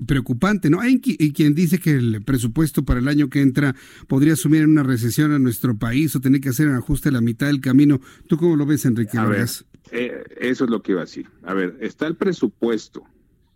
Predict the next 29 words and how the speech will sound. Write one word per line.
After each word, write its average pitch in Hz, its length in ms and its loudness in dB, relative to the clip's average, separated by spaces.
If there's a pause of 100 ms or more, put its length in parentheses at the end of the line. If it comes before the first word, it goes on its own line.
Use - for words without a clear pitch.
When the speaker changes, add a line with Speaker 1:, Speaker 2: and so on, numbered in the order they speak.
(300)
Speaker 2:
pero 117 300 -4
para 110 220 -6
llegar 117 320 -2
al 180 100 -6
presupuesto, 110 640 -6
yo 113 220 0
creo 113 240 -4
que - 80 -6
el 98 80 -4
próximo 98 540 -6
año, 90 280 -6 (380)
si - 160 -10
seguimos 107 520 -2
en 101 100 -2
esta 110 520 -8
recesión 95 640 -4
técnica, 101 800 -4 (600)
eh, 90 480 -6
no, 113 420 0
no 117 320 2
van 135 240 -4
a 120 100 -2
llegar 98 560 -4 (520)
a - 80 -12
alcanzar 90 480 -8
el 90 80 -6
presupuesto. 98 720 -6
¿Por 107 240 -8
qué? 117 200 -4